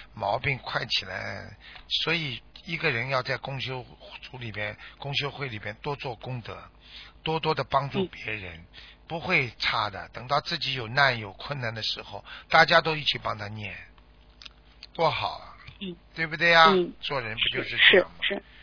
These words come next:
Speaker 1: 所以很多人就是不懂道理，
Speaker 2: 嗯。
Speaker 1: 你以为钱能买得到感情的？你花点钱你能买到人家帮你好好念的？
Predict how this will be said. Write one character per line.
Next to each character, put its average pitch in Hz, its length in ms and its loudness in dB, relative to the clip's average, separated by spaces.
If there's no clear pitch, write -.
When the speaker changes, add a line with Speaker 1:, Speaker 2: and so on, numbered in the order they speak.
Speaker 1:
所 - 80 -6
以 160 40 -4
很 147 200 -10
多 180 160 0
人 160 100 -2
就 190 200 4
是 160 100 -6
不 185 140 -6
懂 101 280 -8
道 131 220 0
理， 92 120 -8
Speaker 2:
嗯。 - 440 -20
Speaker 1:
你 180 180 -2
以 170 60 6
为 156 160 4
钱 165 280 2
能 165 140 2
买 143 100 8
得 135 140 -4
到 139 140 4
感 95 240 0
情 87 260 -8
的？ 92 120 -14
你 127 120 -10
花 170 240 8
点 123 180 -2
钱 127 240 -4
你 117 80 -10
能 120 160 -8
买 104 160 2
到 120 160 0
人 104 160 -8
家 120 120 -6
帮 117 180 -2
你 107 80 -8
好 92 180 -6
好 104 160 -6
念 101 240 -12
的？ - 80 -20